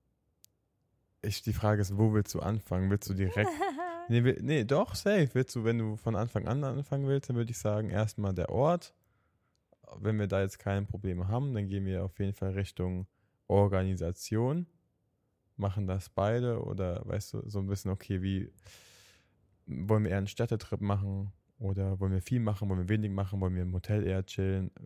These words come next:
Speaker 1: und so einen Pool holen und sowas oder wollen wir eher wirklich bereisen und, und viel unterwegs sein, F-, Hotel switchen oder wollen wir nur in einem bleiben?
Speaker 2: Genau,
Speaker 1: So ein bisschen die
Speaker 2: das ist es.
Speaker 1: Organisationssachen, hätte ich jetzt gesagt.
Speaker 2: Mhm.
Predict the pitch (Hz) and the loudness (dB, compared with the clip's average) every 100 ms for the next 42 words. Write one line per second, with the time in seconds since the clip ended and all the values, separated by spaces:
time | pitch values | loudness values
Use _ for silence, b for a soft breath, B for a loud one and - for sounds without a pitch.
0 | - _ - 104 95 - 85 87 - 113 | -20 _ -12 -10 -10 -8 -6 -4 -2 0
1 | 110 101 104 98 95 98 92 95 - 92 | 0 2 0 0 -2 -4 -2 -2 -4 -8
2 | 92 90 82 - 87 95 - 92 - _ | -4 -2 -2 -4 -2 -2 -4 -6 -8 _
3 | - 95 92 85 87 107 104 101 - 90 | -14 -2 -2 0 0 2 0 -2 -2 -4
4 | 90 92 - 95 90 - 104 95 90 95 | -4 -6 -6 -4 -4 -2 -2 0 0 0
5 | 104 - 90 90 92 92 104 - - 113 | 0 -4 -4 -2 -2 -4 -8 -10 -10 -8
6 | 92 92 120 117 - 107 104 - 104 98 | -6 -2 2 2 0 0 0 -2 -2 0
7 | 85 85 87 90 87 - 104 104 101 98 | -2 -2 -2 -2 -2 -2 -2 -2 -2 -2
8 | 95 98 98 - b b b b b b | -2 -2 -4 -8 b b b b b b
9 | b b b b - 214 208 214 214 214 | b b b b -4 0 2 4 6 6
10 | - 147 127 135 135 123 92 120 131 123 | 4 4 4 4 4 2 2 2 2 0
11 | 85 90 90 90 85 - - - - - | -4 -4 -6 -6 -8 -10 -14 -12 -12 -8
12 | 196 190 180 | -6 -6 -8